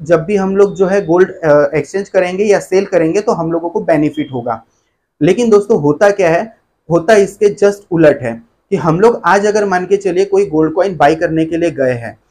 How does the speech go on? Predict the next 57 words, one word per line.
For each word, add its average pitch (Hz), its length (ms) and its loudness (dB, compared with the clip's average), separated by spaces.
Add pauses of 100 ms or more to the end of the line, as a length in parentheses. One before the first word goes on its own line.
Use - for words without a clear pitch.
(160)
तो 196 60 2
उसके 165 320 -2
ऊपर 196 260 0
हम 165 220 -4
लोगों 185 180 0
को 196 140 0
थ्री 175 200 -4
परसेंट 175 440 -4
जो 180 100 -4
है 180 260 0
minimum 165 500 0
die 143 260 2
charge 196 380 -2 (340)
या 165 120 4
फिर 202 220 -2
कहीं 190 180 2
कहीं 185 180 0
पे 196 120 0
उसे 190 260 0
making 180 380 -2
charge 185 260 0
भी 190 120 -4
कहा 165 220 -2
जाता 165 280 0
है, 202 60 2
वो 170 140 -2
देना 139 260 -2
पड़ता 123 340 -6
है। 113 180 -10 (300)
और 160 80 2
साथ 160 280 0
ही 220 80 -2
साथ 214 260 -2
में 220 80 0
उसके 170 320 -4
ऊपर 202 260 0
हम 170 200 -6
लोगों 180 200 -2
को 190 140 -2
जो 170 140 -4
है 196 280 -4 (320)
थ्री 226 100 2
परसेंट 226 400 0
जीएसटी 202 380 0
भी 185 120 -4
पे 160 140 0
करना 135 300 -2
पड़ता 120 340 -10
है। 117 220 -10
ये 180 120 2
आपका 180 300 0
सिक्स 220 300 -10
परसेंट 202 420 -4
का 208 120 2
investment 202 800 0
के 220 100 -2
साथ 214 220 -2